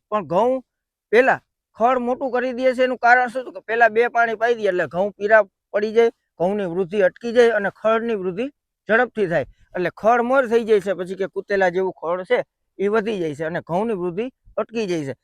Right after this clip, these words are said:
તો આમાં આપણે એક પાણીમાં ઘઉં ઉગાડ્યા એટલે અત્યારે ખડ જેવું આમાં કાંઈ દેખાતું જ નથી, કેમ કે આપણે એક જ પાણી પાયું. હમણાં આને ઉગવામાં બે પાયા હોત ને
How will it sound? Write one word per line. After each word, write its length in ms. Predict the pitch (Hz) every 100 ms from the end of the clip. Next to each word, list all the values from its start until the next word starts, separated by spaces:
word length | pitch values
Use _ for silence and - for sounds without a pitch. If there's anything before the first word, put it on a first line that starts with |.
| _ _
તો 60 | 220
આમાં 420 | - 202 247 262
આપણે 180 | 254 254
એક 140 | 233 254
પાણીમાં 360 | 247 254 254 233
ઘઉં 180 | 233 254
ઉગાડ્યા 340 | 262 269 226 208
એટલે 220 | 220 240 233
અત્યારે 400 | 208 - 247 254 -
ખડ 320 | - 247 262 214
જેવું 260 | 233 233
આમાં 300 | 214 220 214 - _ _ -
કાંઈ 160 | 214
દેખાતું 460 | 170 214 233 247 220
જ 40 | 160
નથી, 240 | 143 120 - _ _ _
કેમ 160 | 247 254
કે 80 | 247
આપણે 220 | 233 226
એક 140 | 240
જ 100 | 262
પાણી 240 | 190 202 196
પાયું. 240 | 180 180
હમણાં 220 | 190 233
આને 140 | 233 233
ઉગવામાં 500 | 220 226 247 247 190
બે 160 | 220
પાયા 320 | 240 240 277 277
હોત 120 | 240
ને 120 | 202